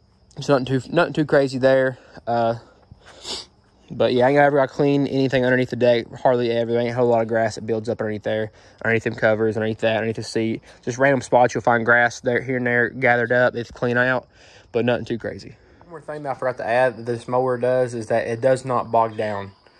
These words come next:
Uh, at least I haven't had it bog down yet. And I've mowed wet grass. I've mowed some thick grass that was wet also, and I haven't had it bog down yet. So it has twenty-seven horsepower Kawasaki motor on it. Uh, so, I mean, no complaints there.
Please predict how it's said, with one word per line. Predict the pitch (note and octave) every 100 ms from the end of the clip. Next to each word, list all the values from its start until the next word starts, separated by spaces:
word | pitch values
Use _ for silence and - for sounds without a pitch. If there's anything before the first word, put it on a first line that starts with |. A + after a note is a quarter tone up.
| - - _ -
Uh, | G#2+ G#2+ G2+
at | B2
least | B2 A#2+
I | A#2
haven't | A#2+ -
had | A#2 G2+
it | G#2
bog | G#2 G#2+
down | G#2 G#2
yet. | G#2
And | G#2
I've | G#2
mowed | B2+ A#2 A2+
wet | B2
grass. | A#2+ B2 B2 B2 B2 -
I've | G#2+
mowed | A#2 G#2+
some | - G2+
thick | C#3+ C3+
grass | A#2+ B2 B2
that | -
was | A#2
wet | A#2+ B2 A#2+
also, | A#2 A#2+ C3+ B2 A#2+ - - - - -
and | A2+
I | A2+
haven't | B2+ B2 A#2+
had |
it | A#2+
bog | A#2 A2 A2
down | A2+ G#2 G#2
yet. | A2 G2+ F#2 - -
So | - G#2+ G#2 G2+
it | - - -
has | B2
twenty-seven | - D3+ C#3+ D3 B2+
horsepower | B2+ A#2+ B2+ A2+
Kawasaki | - A#2+ A2+ A#2 A2
motor | A2 A#2 A#2+
on | A#2+ A#2+
it. | A#2 - _ - _ -
Uh, | A2 G#2+ G#2 -
so, | - A2+ G#2+
I |
mean, | A2 A2
no | A#2
complaints | B2 - B2+ B2 A2+
there. | B2 A#2 A2+ G2+